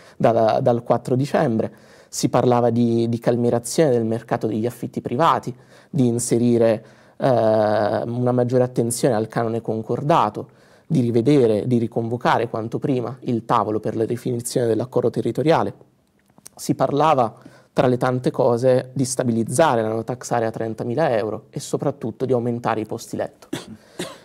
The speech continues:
Al primo incontro ne sarebbe dovuto seguire un secondo, che purtroppo non ha avuto luogo per, perché all'ultimo, eh, ci sono stati appunto degli impegni da parte dell'assessora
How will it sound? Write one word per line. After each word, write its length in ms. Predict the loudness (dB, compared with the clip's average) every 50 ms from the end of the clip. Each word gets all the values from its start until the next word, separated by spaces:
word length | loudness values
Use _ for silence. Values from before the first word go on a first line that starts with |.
| -16 -12 -2
Al 180 | 2 4 4 4
primo 180 | 4 4 4
incontro 460 | 2 2 2 2 2 2 2 2 -2
ne 80 | -2 -2
sarebbe 240 | 0 0 2 2 4
dovuto 240 | 2 2 0 -2 -4
seguire 320 | -4 -2 0 0 0 0
un 100 | 0 -4
secondo, 840 | -4 -6 -4 -2 -2 -2 -2 -2 0 0 2 2 0 0 -6 -12 -20 _
che 160 | -8 -6 -4
purtroppo 800 | -4 -4 -4 -2 -2 0 0 0 -2 -2 0 2 2 2 2 0 -2
non 180 | -2 -2 0
ha 120 | 0 -2 -2
avuto 300 | -2 -2 -2 -4 -2 -2
luogo 380 | 0 0 2 2 2 0 -2 -4
per, 640 | -4 -4 -4 -4 -4 -4 -4 -4 -4 -4 -6 -8 -8
perché 220 | -10 -10 -6 -4
all'ultimo, 520 | -2 -2 -2 -2 -4 -4 -4 -4 -4 -6 -8 -12 -14 -12 -12 -10 -10 -10 -10
eh, 40 | -12
ci 80 | -12
sono 160 | -10 -10 -10 -8
stati 240 | -8 -8 -6 -6
appunto 320 | -6 -6 -6 -8 -8 -6 -4
degli 200 | -4 -4 -4 -4
impegni 600 | -6 -8 -6 -4 -4 -4 -4 -4 -4 -6 -8 -8 -12 -20 -20 -20 -20 -20 -10 _
da 140 | -2 0 0
parte 320 | 0 0 -2 -2 0 0
dell'assessora 680 | 0 0 -2 -2 -2 -4 -4 -2 -2 -2 -2 -2 -4